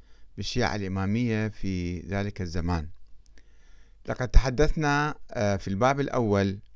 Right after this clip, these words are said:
عن هذه الأزمة الكبيرة التي عصفت بالإمامية ونظرية الإمامة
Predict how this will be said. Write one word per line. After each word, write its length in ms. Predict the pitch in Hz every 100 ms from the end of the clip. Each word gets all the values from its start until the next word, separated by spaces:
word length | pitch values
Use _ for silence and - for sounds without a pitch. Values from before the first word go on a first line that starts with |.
| -
عن 140 | 113
هذه 360 | 113 131 117 113
الأزمة 440 | 104 - 123 117
الكبيرة 640 | 107 - 95 123 120 113 110 - - - - - -
التي 300 | - 110 -
عصفت 580 | 110 131 - 107 117 - -
بالإمامية 1000 | 110 98 95 - 107 98 95 127 123 120
ونظرية 680 | 107 95 95 92 107 131 113
الإمامة 540 | 107 101 110 90 80